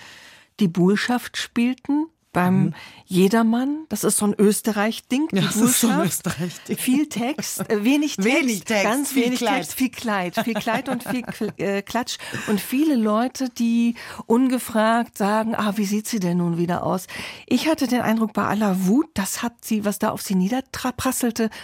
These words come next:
Speaker 1: hat auch tief verletzt.
Speaker 2: Ja, das darf man ja auch nicht vergessen. Ich war vierundzwanzig, als das passiert ist. Das ist, äh, unmöglich. Das ist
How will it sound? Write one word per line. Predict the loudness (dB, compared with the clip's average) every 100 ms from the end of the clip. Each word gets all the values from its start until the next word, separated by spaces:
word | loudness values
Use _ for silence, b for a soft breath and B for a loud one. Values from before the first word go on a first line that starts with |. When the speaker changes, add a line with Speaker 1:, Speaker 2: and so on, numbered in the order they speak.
| B
Speaker 1:
hat | -4 -2
auch | -2
tief | 0 -2
verletzt. | 0 0 0 -4 -8 -8 -6
Speaker 2:
Ja, | -2 0 2 0
das | 0
darf | -2 0
man | 0
ja | 0
auch |
nicht | -2 -4
vergessen. | -4 -4 -2 -2
Ich |
war | -2
vierundzwanzig, | -4 -2 -4 -4 -4 -4 -6 -8 -6
als | -6
das | -6 -4
passiert | -4 -2 -2 -2
ist. | -4 -4 -4
Das | -4 -2
ist, | -4 -4 -6
äh, | -4 -4 -4
unmöglich. | 2 4 4 4 0 0 -6 -6
Das | -4 -2
ist | -2 -2 -2 -6